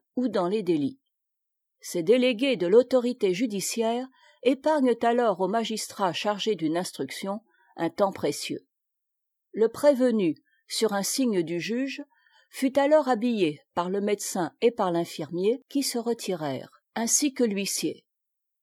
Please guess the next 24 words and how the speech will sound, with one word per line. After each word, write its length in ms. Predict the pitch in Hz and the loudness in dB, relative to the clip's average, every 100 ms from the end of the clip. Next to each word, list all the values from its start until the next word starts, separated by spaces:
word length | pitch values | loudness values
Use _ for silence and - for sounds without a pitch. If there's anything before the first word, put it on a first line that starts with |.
| _ - | _ -10
Camusot 500 | 156 180 214 269 233 | -6 -4 0 2 2
s'assit 460 | - 190 - 262 | 2 0 0 0
à 80 | 185 | 0
son 200 | - 190 | -2 -4
bureau 380 | 180 226 269 311 | 0 0 2 0
jouant 380 | 262 277 247 202 | -2 0 0 0
avec 260 | 165 185 | 0 -2
sa 160 | - 190 | 0 -2
plume. « 480 | - 185 151 131 - _ _ _ _ _ _ | 0 0 0 0 -6 _ _ _ _ _ _
Vous 280 | 202 294 262 | 0 4 6
avez 340 | 233 226 214 | 8 8 6
une 180 | 214 285 | 4 2
tante », 600 | - 240 220 233 - - _ _ | 6 6 6 0 -8 -20 _ _
dit 220 | 160 185 | -10 -8
brusquement 640 | 165 202 320 - 269 208 156 | -6 -2 -2 4 4 4 0
Camusot 720 | - 277 240 190 240 277 - | 2 4 6 4 0 -2 -4
à 120 | - | -4
Jacques 280 | 180 226 226 | -2 -4 -6
Collin. « 380 | - 185 160 131 _ _ _ _ _ _ _ _ _ _ _ _ _ | 0 0 2 -2 _ _ _ _ _ _ _ _ _ _ _ _ _
Une 260 | 202 185 170 | -4 0 0
tante ? » 560 | 165 262 330 - - - _ _ - | 2 2 2 0 -12 -20 _ _ -14
répondit 600 | 170 220 233 285 254 190 | -4 -2 0 0 2 2
avec 300 | 165 175 - | 2 0 -2
étonnement 680 | 262 233 202 202 208 269 311 | -2 0 0 0 0 -2 -4